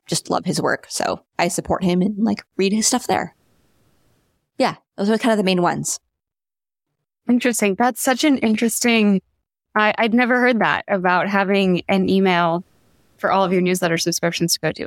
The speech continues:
Speaker 2: I love that.
Speaker 1: It's kind of ridiculous, though. I'm sure, like, there's a
Speaker 2: Right.
Speaker 1: better way to manage it. But I think part of it, too, is basically m-,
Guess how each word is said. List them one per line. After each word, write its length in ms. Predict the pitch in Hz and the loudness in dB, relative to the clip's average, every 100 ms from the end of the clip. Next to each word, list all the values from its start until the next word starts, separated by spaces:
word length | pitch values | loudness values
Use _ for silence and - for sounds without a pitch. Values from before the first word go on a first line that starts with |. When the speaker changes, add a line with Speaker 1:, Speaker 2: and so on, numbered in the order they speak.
| - | -2
Speaker 2:
I 40 | 202 | 0
love 220 | 220 214 | 0 0
that. 200 | - - _ _ _ - | -4 -6 _ _ _ -6
Speaker 1:
It's 120 | 262 | -4
kind 200 | - 508 508 | 0 2 4
of 60 | |
ridiculous, 600 | 370 185 180 185 170 180 | 4 2 0 0 0 0
though. 80 | 175 | 0
I'm 320 | 143 143 190 | 0 2 2
sure, 340 | 247 - 269 262 | 2 2 4 4
like, 300 | 220 208 - _ _ _ _ - | 2 0 -6 _ _ _ _ -4
there's 200 | 220 285 | 0 2
a 60 | |
Speaker 2:
Right. 140 | 208 220 | 2 0
Speaker 1:
better 220 | 165 196 | 0 0
way 140 | 175 | 2
to 80 | 165 | 0
manage 400 | 165 151 160 160 | -2 -2 -2 -2
it. 120 | - | -2
But 100 | - | 0
I 40 | 262 | 0
think 220 | 320 - | -2 -4
part 280 | - 208 233 | -4 -2 0
of 80 | 254 | 0
it, 120 | 208 | -2
too, 240 | - 208 | 0 2
is 380 | 208 185 180 - - _ _ _ _ _ _ - | 2 2 0 -2 -10 _ _ _ _ _ _ 0
basically 600 | 330 330 294 196 170 185 | 0 0 0 2 2 2
m-, 160 | 214 | 0